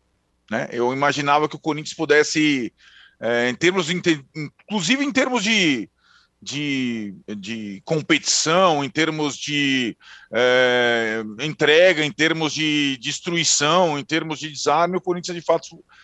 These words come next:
foi muito mal. E sim, agora é uma pressão incrível pra terça-feira, porque não tem outro resultado, não tem margem de erro pro Corinthians em casa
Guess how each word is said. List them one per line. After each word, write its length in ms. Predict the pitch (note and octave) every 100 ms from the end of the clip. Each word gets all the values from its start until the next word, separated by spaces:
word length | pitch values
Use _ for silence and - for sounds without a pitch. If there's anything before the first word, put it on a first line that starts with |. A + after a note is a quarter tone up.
| - - - _
foi 160 | - F3
muito 260 | E3+ F3+
mal. 200 | F3 C3 -
E 120 | A#3+
sim, 400 | - F3 E3+ B2 -
agora 340 | G#2+ A#2 D3
é 60 | E3+
uma 140 | E3
pressão 460 | F#3 F3 - F#3 G3+ _ _
incrível 600 | G3+ A3 E3 E3+ D#3 G#3 G#3+ _ _ _ -
pra 440 | F#3 E3 E3 F3 D#3+
terça-feira, 640 | - F3 - G3 - D#3+ E3+
porque 320 | G3+ F3+ G3+
não 120 | G3+
tem 140 | G#3 G#3
outro 240 | G#3 A#3
resultado, 360 | G#3 G#3 G3+ G3
não 80 | G3
tem 140 | A#3+
margem 360 | G#3+ A3 G3 G#3
de 180 | F3+ E3+
erro 260 | F#3+ C3+
pro 120 | -
Corinthians 360 | C#3+ C#3+ D3+ -
em 80 | C#3+
casa 420 | C3+ C#3+ C#3 C#3+